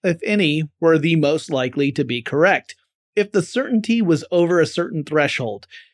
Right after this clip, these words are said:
such as eighty percent sure, the system would buzz in with its answer. If no response rose above that threshold, the system would not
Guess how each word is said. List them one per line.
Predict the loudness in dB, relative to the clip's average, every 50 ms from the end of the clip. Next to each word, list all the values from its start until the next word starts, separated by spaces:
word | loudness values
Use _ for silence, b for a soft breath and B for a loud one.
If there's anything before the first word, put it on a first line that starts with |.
| B B
such | -2 -2 0 2
as | 2 0 0 -2 _ _ _ _ _ _ _ _ _
eighty | 2 2 2 0
percent | -2 -4 -4 -2 -2 -4 -4 -4
sure, | -6 -2 -2 0 0 0 -4 -8 -12 _ _ _ _ _
the | -6
system | -2 -2 -2 0 0 2 2
would | 2 2 0 0
buzz | 2 2 2 2 2
in | -2 -4 -2 -4
with | -2 -2 -2
its | -4 -2 -2
answer. | -2 -2 -2 -4 -6 -8 -10 -10 -10 _ _ _ _ _ _ 2
If | 2 2 2
no | 0 0 2 4 4 4
response | 2 2 0 -4 -6 -4 -2 -2 -2 -6 -8 -8
rose | -2 2 4 4 4 4 4 2 -2
above | -2 -4 -4 0 2 2 2 2 0
that | -2 -2 -4 _
threshold, | -2 0 0 0 0 0 0 2 2 2 0 -2 -4 _ _ -6
the | -4
system | -2 -2 -2 -2 0 0 0 0
would | 0 0 -2 -2
not | -4 -4 -4 -4 -6